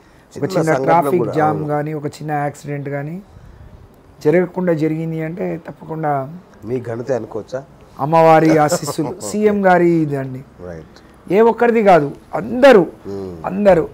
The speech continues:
Speaker 1: అంటే నేనే, నేను only supervising, కానీ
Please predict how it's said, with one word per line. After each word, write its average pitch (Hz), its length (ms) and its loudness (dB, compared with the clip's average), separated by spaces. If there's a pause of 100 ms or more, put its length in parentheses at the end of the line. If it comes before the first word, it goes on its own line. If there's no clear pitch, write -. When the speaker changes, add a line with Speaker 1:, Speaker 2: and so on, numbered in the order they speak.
Speaker 1:
అంటే 196 480 0 (1300)
నేనే, 226 540 -2 (480)
నేను 233 500 -2
only 240 220 0
supervising, 175 800 0 (680)
కానీ 240 460 0